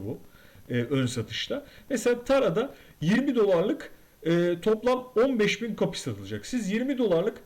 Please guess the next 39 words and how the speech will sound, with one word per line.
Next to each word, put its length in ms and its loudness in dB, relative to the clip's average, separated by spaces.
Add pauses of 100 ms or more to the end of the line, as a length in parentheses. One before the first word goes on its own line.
kaç 260 0
tane 260 -2
başvurabilirsiniz? 920 -2 (240)
İşte 240 -6
place 380 2
order'a 300 4
burada 280 0 (280)
kırk 300 0
tane 280 4
diyorsunuz, 420 -6
tamam 340 0
mı? 200 -8
Öyle 240 2
söyleyeyim 360 -6
size. 260 -10 (320)
İşte, 380 0 (600)
e, 60 4 (840)
üst 220 -2
limitiniz 380 -2
kırksa 500 0
ya 120 2
da 40 0
otuzsa, 540 0
benim 200 0
kırktı. 520 -2 (460)
E, 340 0 (120)
kırk 220 -8
da 100 -2
değil, 180 -6
doksan 440 0
da, 40 -2
özür 220 -2
dilerim. 280 -2
Ben 120 4
yanlışlıkla 400 0
otuz 240 -4
tane 260 0
başvurdum. 480 0
Yani 260 0